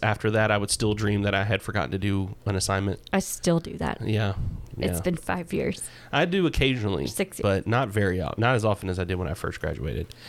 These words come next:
Speaker 1: And
Speaker 2: Ugh.
Speaker 1: then when I started my master's, all that picked right back. And I knew it was gonna happen too.
Speaker 2: <laughs>
Speaker 1: Like, I was like, "Well, I guess I'm gonna start having dreams about school again."
Speaker 2: Yes.
Speaker 1: And I did. <laughs>
Speaker 2: <laughs> Lucky me.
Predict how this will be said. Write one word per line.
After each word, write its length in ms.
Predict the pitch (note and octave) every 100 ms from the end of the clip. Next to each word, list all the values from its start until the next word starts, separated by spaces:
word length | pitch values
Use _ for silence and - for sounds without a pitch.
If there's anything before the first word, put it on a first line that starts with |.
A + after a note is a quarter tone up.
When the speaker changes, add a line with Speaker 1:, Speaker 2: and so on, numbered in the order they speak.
| - -
Speaker 1:
And 80 | A2
Speaker 2:
Ugh. 40 |
Speaker 1:
then 140 | B2+ A#2
when 60 |
I 40 | G#2+
started 200 | G#2+ G2+
my 100 | G#2
master's, 400 | C#3 A#2 G#2+ G2+
all 120 | G2
that 180 | G2 F2+
picked 180 | E2+
right 140 | D2 -
back. 140 | -
And 100 | A2+
I 100 | C3+
knew 160 | D3 D#3+
it 80 | A#2+
was 120 | C3+
gonna 140 | A#2 G#2+
happen 300 | G#2 - F#3
too. 280 | G2+ E2+ D#2+
Speaker 2:
<laughs> 40 |
Speaker 1:
Like, 140 | G#2+ G2+
I 80 | G#2
was 120 | G2+
like, 160 | G#2 - - - - - -
"Well, 100 | B2
I 60 | B2
guess 200 | B2 A#2
I'm 100 | A#2
gonna 140 | A#2+ G#2+
start 240 | B2+ A2+
having 220 | A2+ A2
dreams 280 | G2+ A2 G#2+
about 220 | A2+ A2
school 260 | - B2 G#2
again." 380 | F#2+ G2 G2 - - - - -
Speaker 2:
Yes. 480 | G#3 E3+ E3 - - -
Speaker 1:
And 140 | F#2+ F#2+
I 60 |
did. 280 | G2 G2+ F#2+ - - -
<laughs> 0 |
Speaker 2:
<laughs> 0 |
Lucky 960 | - - - - F4+ F4 - G#4+ B4
me. 280 | A#4 A#4 F#4